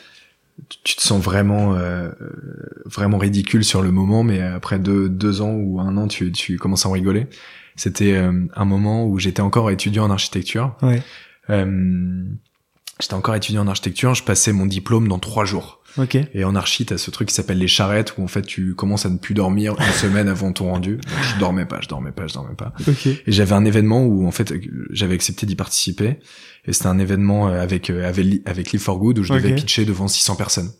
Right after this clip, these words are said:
Speaker 2: <laughs>
Speaker 1: Et, euh, j'étais, euh, totalement pris dans mon truc, euh, à l'école d'archi à Versailles. Et j'avais rendez-vous à dix-neuf heures à la Bellevilloise pour faire ce, pour faire ce meeting. Et, euh, je suis parti un tout petit peu trop tard. Et du coup, j'ai couru, mais vraiment sur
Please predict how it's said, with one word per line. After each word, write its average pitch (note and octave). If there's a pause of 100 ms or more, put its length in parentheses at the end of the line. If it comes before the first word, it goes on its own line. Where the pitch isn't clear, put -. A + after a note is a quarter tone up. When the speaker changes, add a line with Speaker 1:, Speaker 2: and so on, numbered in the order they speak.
Speaker 2:
<laughs> -
Speaker 1:
Et, G2+
euh, F#2
j'étais, F2+
euh, F2+
totalement G#2
pris A2
dans G#2
mon F#2
truc, G#2+
euh, F2+
à -
l'école F#2
d'archi F#2+
à F#2
Versailles. G#2+ (520)
Et F#2+
j'avais F#2+
rendez-vous F#2+
à F#2+
dix-neuf G2
heures G#2+
à F#2
la F#2
Bellevilloise F#2+
pour -
faire -
ce, F#2
pour -
faire G2+
ce -
meeting. G2 (720)
Et, G2
euh, F2 (160)
je F2+
suis -
parti -
un G2
tout -
petit -
peu G#2+
trop -
tard. G2 (160)
Et F2+
du F2+
coup, B2
j'ai F#2+
couru, G#2
mais G2
vraiment F#2+
sur -